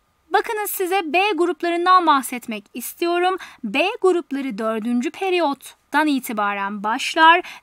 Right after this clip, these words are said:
ve B gruplarının tamamı metaldir.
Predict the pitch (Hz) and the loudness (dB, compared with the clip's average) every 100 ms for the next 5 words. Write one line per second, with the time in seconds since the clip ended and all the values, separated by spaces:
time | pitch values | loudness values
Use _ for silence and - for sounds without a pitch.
0 | - 240 196 269 415 427 320 294 - 254 | -8 -6 -4 -2 -2 0 0 -2 -6 -8
1 | 247 214 202 - 311 359 370 370 370 381 | -8 -8 -10 -4 0 2 2 2 2 0
2 | 403 - - 262 262 240 233 196 190 175 | -2 -8 -6 -2 -2 -2 -6 -8 -8 -12